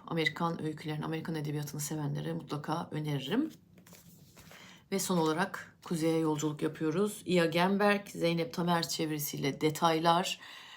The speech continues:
Ee, İsveç'ten bu romanı incecik ama hani ben bir roman yazsam sanırım böyle olurdu dedim. Ha-, oturup romanı okuduğumda hayatımda iz bırakmış insanları düşündüm. Çünkü öyle bir şey aslında, bölümler de öyle.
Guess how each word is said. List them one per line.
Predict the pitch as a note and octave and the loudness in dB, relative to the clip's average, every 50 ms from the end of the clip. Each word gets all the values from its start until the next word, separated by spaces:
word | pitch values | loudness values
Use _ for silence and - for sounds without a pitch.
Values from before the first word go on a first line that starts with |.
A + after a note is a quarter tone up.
| - - - - | -20 -12 -4 0
Ee, | E3 E3 E3 E3 E3 E3 - | 4 4 6 6 4 4 2
İsveç'ten | - - - - - D#3+ D#3 - - E3+ E3 D#3+ E3+ F3 F3+ - - _ _ - | 0 0 0 2 2 2 2 2 2 2 2 2 0 -2 -6 -8 -12 _ _ -8
bu | - - F3+ | -4 0 4
romanı | F3+ E3+ D#3+ D#3 D#3 D#3 D#3 D#3 E3 G3+ - - - - - - _ _ _ - | 4 4 4 4 2 2 0 0 -2 -4 -8 -12 -18 -20 -20 -20 _ _ _ -2
incecik | A#3 A#3 A3+ F#3 E3 D#3 D3+ - D3 D3 - - - - _ _ _ _ _ - | 0 2 2 4 2 2 0 0 -4 -4 -8 -12 -18 -20 _ _ _ _ _ 0
ama | - G3+ G3+ G3 F3+ F3+ F#3 - - - - _ _ - | 4 6 8 8 8 8 8 6 0 -6 -16 _ _ -8
hani | - F3 E3+ E3+ E3+ | -6 -4 -2 2 2
ben | G3+ A3 G#3 | 4 4 4
bir | F#3 | 4
roman | F3+ F3 E3+ E3 D#3+ | 4 4 4 2 2
yazsam | D#3 D#3 D#3 D3 - F3 F3 F3 | 0 -2 -4 -4 -2 -2 -2 -2
sanırım | - F3+ E3+ D#3+ D#3+ D#3+ D#3 | -2 -2 -2 0 0 0 2
böyle | D#3 D#3+ D#3 D3+ | 2 4 4 2
olurdu | D3+ C#3+ D3 C#3 - C#3+ | 2 0 -2 -4 -4 -4
dedim. | D3 C#3+ C#3+ F#3 G3 | -4 -4 -4 -4 -4
Ha-, | F3+ F#3 F#3 F3 F3+ F3+ - - - - | -2 4 6 6 6 4 2 -4 -8 -8
oturup | - F3+ - - G#3 A#3 A#3 - - - | -6 -4 -2 -2 -2 -2 -4 -6 -4 0
romanı | F3+ F3+ F3 F3 F#3 G#3 - | 2 4 4 4 4 2 0
okuduğumda | - - - E3+ D3+ D#3+ D#3+ D#3 D3+ D3 D#3 F3 G#3+ - - - - - - - _ | -2 -2 -4 -2 0 0 0 0 0 2 2 4 2 2 -2 -8 -20 -20 -20 -20 _
hayatımda | - - F#3 F#3+ F#3+ F#3+ G3+ G#3 G3+ G#3+ | 0 4 6 6 6 6 4 2 2 2
iz | - - G#3 G3 F3 | 2 0 0 0 2
bırakmış | F3+ E3+ D#3 D#3 - E3+ E3+ - - | 2 2 2 2 0 -4 -4 -2 0
insanları | F3 F3 D3+ - F3 D#3+ D#3+ D#3+ D#3+ E3 E3+ | 0 0 0 2 0 2 2 2 0 0 0
düşündüm. | F3 G3 - - G#3 G3 F#3 G3 G3 G3+ | 0 -2 0 0 2 2 2 2 0 -2
Çünkü | G3+ - G#3 G#3+ - | -2 -2 -2 0 4
öyle | - G3 G#3 G3 E3+ | 6 6 6 6 6
bir | D3 | 4
şey | C#3+ - E3 D3+ | 2 2 0 0
aslında, | D3 D3 - C#3+ C#3+ C#3 | -2 -2 -4 -4 -2 0
bölümler | D#3 D#3 D#3 D#3 D#3 E3 E3 E3 D#3+ | 0 0 0 0 0 0 0 0 0
de | D3 C#3+ | 0 0
öyle. | C#3+ C#3+ C#3+ C3+ D3 F#3 G#3+ B3 B3 | 0 0 0 -2 -2 -4 -4 -4 -8